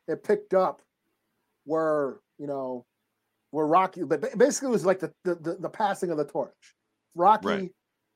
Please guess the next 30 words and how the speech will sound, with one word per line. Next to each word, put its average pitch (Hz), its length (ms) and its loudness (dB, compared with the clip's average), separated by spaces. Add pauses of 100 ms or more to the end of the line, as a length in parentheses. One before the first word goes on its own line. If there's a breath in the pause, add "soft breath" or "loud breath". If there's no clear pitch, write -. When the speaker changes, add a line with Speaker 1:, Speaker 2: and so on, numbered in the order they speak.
(260)
Speaker 1:
to - 80 -10
Creed. 147 360 -2 (580)
And, 139 240 -8
um, 127 400 -4 (580)
I 160 100 0
thought 190 240 6
it 196 100 4
worked. 220 440 2
I 160 80 -4
loved 202 280 -2
it. - 40 -8
I 170 100 6
loved 254 340 10
that. 156 160 8
I, 214 220 6
that 202 180 -2
was, 262 100 4
like, 226 160 2
one 220 140 2
of 226 60 0
my 226 100 2
favorite 220 340 2
movies. 202 500 -6
Uh, 135 560 -6
that 196 120 -8
gave 190 120 -2
me 202 100 -4
chills 196 420 0
and 135 100 -10
shit. 120 260 -16